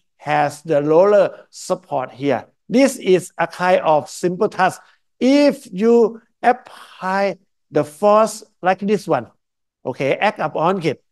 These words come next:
the point here supposed to move like over here. And then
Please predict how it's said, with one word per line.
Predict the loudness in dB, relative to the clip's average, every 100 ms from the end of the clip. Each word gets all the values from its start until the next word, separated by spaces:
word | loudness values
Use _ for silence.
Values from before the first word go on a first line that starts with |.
| _ _ _ -6
the | 0 0 0 -18 _ _ _ _ _
point | 0 2 2 -2 _ _
here | -20 -12 -4 -2 -2 -8 _ _
supposed | -14 -6 -6 -6 -10 -2 -2 -2 -8 -20 _ -6
to | -4
move | 2 6 6 4 -4 _ _ _ _
like | -2 0 -2 -8 _ _ _
over | -4 -2
here. | -2 -4 -4 _ _ _ _ _ _ -10
And | -8 -6 -2
then | -2 -2 -6 -10